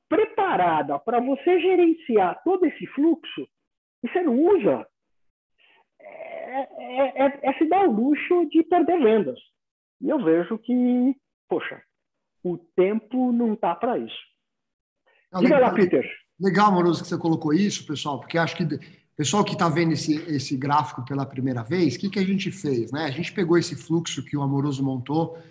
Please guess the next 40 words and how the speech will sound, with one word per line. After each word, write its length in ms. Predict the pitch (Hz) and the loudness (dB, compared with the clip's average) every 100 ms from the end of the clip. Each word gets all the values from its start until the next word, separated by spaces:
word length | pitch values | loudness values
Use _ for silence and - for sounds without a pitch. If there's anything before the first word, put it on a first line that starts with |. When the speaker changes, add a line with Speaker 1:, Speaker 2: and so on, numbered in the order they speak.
| _ _ - | _ _ -4
Speaker 2:
muito 200 | 156 165 | -4 -2
feliz, 600 | 160 143 180 180 - - - _ _ _ - | -2 2 4 2 0 -6 -12 _ _ _ -6
e 140 | 160 175 | 0 4
a 60 | |
gente 220 | 185 254 | 4 4
colocou 320 | 247 208 208 196 | 4 2 2 2
nesses 260 | 175 - | 0 -4
quadradinhos 580 | - 165 156 139 160 131 | -4 -4 -4 -2 -2 -2
em 80 | 135 | -2
branco 460 | 123 170 190 127 | -2 0 0 -2
que 120 | 120 135 | -6 -8
vocês 320 | 131 143 131 | -8 -6 -4
vão 140 | 135 | -4
ter 140 | 127 127 | -4 -2
aí 300 | 160 180 - - - | 0 0 -2 -16 -2
todas 340 | 233 277 254 247 | 2 2 2 0
as 160 | - | 0
ferramentas 960 | 233 170 156 147 190 208 - 123 - - _ _ _ _ - | -2 -2 -2 0 2 0 -2 -10 -14 -20 _ _ _ _ -4
que 120 | 165 | 2
o 80 | 170 | 4
Evo 240 | 175 170 | 2 -2
tem 320 | 175 180 202 | -4 -2 -2
pra 160 | 185 185 | -2 -4
ajudar 340 | 175 151 175 | -4 -2 -2
você 260 | 170 165 180 | -2 -4 -6
nesse 280 | 175 - 170 | -6 -6 -6
fluxo, 480 | 143 139 - - - _ - _ 147 | -4 -4 -4 -12 -16 _ -20 _ -2
né? 160 | 190 | 0
E 40 | 190 | 2
como, 420 | 202 220 170 160 | 2 4 4 4
e 80 | - | 2
como, 240 | 196 208 | 2 2
Luiz, 200 | 190 190 | 2 2
eu 60 | 185 | 0
sei 140 | 175 | -4
que 60 | - | -4
tem 80 | 165 | -2
muito 180 | 185 | -2
cliente 400 | - 156 165 160 | -4 -2 -2 -4
aqui, 340 | 135 170 196 | -6 0 0